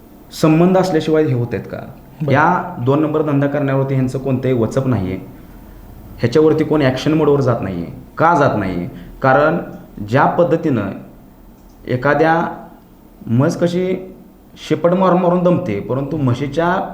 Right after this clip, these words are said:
Speaker 1: पाठीवर बसलेला कावळा कधी उडत नाही.
Speaker 2: हम्म.
Speaker 1: त्या पद्धतीनं दोन नंबर करणारी जी ही पिढी आहे,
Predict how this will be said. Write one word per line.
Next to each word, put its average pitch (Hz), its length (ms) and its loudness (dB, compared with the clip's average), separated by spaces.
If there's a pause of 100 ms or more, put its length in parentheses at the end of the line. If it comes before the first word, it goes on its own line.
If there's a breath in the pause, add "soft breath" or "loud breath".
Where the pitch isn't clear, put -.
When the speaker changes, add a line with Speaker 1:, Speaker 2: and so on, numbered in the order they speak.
(180)
Speaker 1:
पाठीवर 160 360 2
बसलेला 175 300 -2
कावळा 156 280 0
कधी 151 460 -4 (300)
उडत 143 200 2
नाही. 110 180 -2
Speaker 2:
हम्म. - 400 -6
Speaker 1:
त्या 151 120 2
पद्धतीनं 156 640 -2 (160)
दोन 165 180 2
नंबर 196 240 2
करणारी 165 840 -2 (120)
जी 151 100 -4
ही 175 360 -2 (280 loud breath)
पिढी 165 200 4
आहे, 120 480 -2